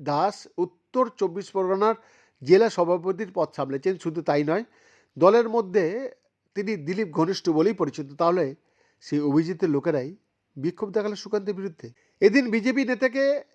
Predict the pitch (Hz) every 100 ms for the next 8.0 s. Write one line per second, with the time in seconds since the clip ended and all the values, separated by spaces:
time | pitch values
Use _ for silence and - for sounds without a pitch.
0 | _ - 214 240 - 165 180 226 226 233
1 | 208 - 214 208 196 196 196 175 139 160
2 | 160 175 214 196 - _ _ _ _ -
3 | 185 233 220 247 247 262 294 _ _ -
4 | 185 254 254 262 285 - 135 110 _ -
5 | 165 143 156 190 - 220 214 202 - 185
6 | - 226 180 156 147 185 196 196 208 165
7 | 214 185 170 180 160 156 139 135 117